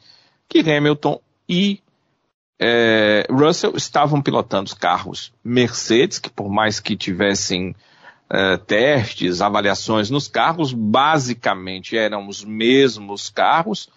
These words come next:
e o Russell está fazendo isso com maestria, errando pouquíssimo, conseguindo resultados tanto nas provas quanto nas classificações, melhores resultados que o Hamilton.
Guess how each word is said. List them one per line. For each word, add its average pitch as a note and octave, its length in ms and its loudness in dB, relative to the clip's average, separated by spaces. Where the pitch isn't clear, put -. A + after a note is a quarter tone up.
e A#3 240 4
o F#3+ 140 0
Russell D3+ 400 4
está - 500 -2
fazendo C#3 600 -2
isso D3 340 -4
com E3+ 300 0
maestria, E3+ 920 0
errando C#3+ 580 2
pouquíssimo, G3 1300 0
conseguindo B2+ 720 4
resultados A2 760 0
tanto A#3 360 0
nas D3+ 200 -2
provas G2+ 680 0
quanto G3+ 260 2
nas C3+ 180 0
classificações, - 920 -2
melhores D3+ 760 4
resultados F#2 680 -2
que D3+ 160 4
o C#3+ 80 8
Hamilton. D3+ 680 2